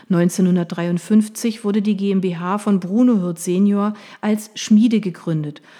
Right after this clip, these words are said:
Heute beschäftigt das Unternehmen fünfundvierzig Mitarbeiter und produziert auf dem achtundzwanzigtausend Quadratmeter großen Firmenareal pro Jahr gut zweitausend Anhänger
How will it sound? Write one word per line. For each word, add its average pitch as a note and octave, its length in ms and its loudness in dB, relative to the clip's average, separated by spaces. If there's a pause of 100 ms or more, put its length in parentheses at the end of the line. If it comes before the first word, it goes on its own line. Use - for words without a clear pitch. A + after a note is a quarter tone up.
(180)
Heute G#3+ 260 0
beschäftigt A3+ 640 -6
das A3 160 -6
Unternehmen F#3+ 560 0
fünfundvierzig G3+ 800 0
Mitarbeiter F#3+ 640 -4 (260)
und A3 140 4
produziert A#3+ 640 -2
auf G3 160 -4
dem - 180 -4
achtundzwanzigtausend G3 1120 -4
Quadratmeter F#3 720 -2
großen F3+ 340 -6
Firmenareal F#3 920 0 (340)
pro A#3 200 0
Jahr G3+ 340 2
gut A3 260 -2
zweitausend G3 720 -2
Anhänger F3+ 480 2